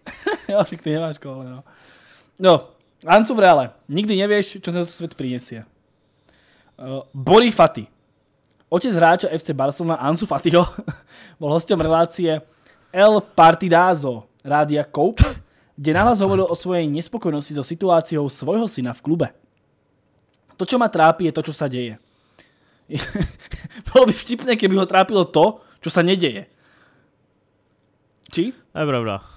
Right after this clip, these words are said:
Speaker 1: <laughs> Je to váš vlajkový futbalista, desiatka, a vzal si ju, keď nemal kto prebrať Messiho desiatku. Čo ma bolí, je to, ako sa k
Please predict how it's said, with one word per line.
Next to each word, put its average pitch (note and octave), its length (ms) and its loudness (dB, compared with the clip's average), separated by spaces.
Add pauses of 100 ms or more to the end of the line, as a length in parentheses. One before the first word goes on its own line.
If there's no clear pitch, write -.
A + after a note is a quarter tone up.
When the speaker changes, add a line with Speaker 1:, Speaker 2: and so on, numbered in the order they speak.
(160)
Speaker 1:
<laughs> - 1400 -8
Je E3 80 0
to B3 120 2
váš F#3+ 200 6
vlajkový G3+ 520 2
futbalista, E3+ 760 -2
desiatka, D3+ 1000 -4 (320)
a - 120 -8
vzal F#3 280 2
si C4 120 -6
ju, C4 40 -4
keď G3 160 -2
nemal F#3+ 240 0
kto F#3 120 -8
prebrať D#3 320 2
Messiho C#3+ 360 -4
desiatku. B2 560 -8 (320)
Čo D#3 160 -4
ma D3 80 6
bolí, E3 400 2 (280)
je B2+ 120 -8
to, G3 320 2 (320)
ako G3 240 -4
sa - 160 -2
k - 160 -16